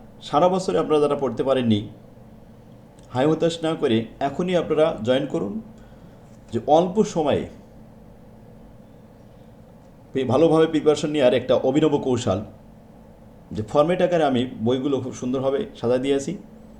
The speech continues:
আপনার বন্ধুরা যারা আমাদের বই নিয়েছে তাদের কাছে আপনারা খোঁজ নিতে পারেন। দেখুন, সহজভাবে অঙ্ক শেখার একটা অভিনব কৌশল,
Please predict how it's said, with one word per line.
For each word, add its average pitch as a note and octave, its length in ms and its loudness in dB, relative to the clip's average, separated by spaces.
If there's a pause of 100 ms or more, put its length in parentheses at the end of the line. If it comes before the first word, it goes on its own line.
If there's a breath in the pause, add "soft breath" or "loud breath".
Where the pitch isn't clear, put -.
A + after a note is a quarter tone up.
(1400)
আপনার C3+ 220 -8
বন্ধুরা D#3+ 360 4
যারা C3 280 6
আমাদের A#2+ 340 0
বই A2+ 200 0
নিয়েছে A2+ 460 -2 (1000)
তাদের C3+ 220 0
কাছে D#3 240 2
আপনারা C3 400 0 (360)
খোঁজ C3 160 0
নিতে C3+ 180 -4
পারেন। C3+ 280 -2 (1700)
দেখুন, C3+ 300 2 (1120)
সহজভাবে F3+ 760 0 (840)
অঙ্ক D3+ 260 2
শেখার E3+ 280 2
একটা C3+ 160 0
অভিনব C3 340 2
কৌশল, F#2 320 -6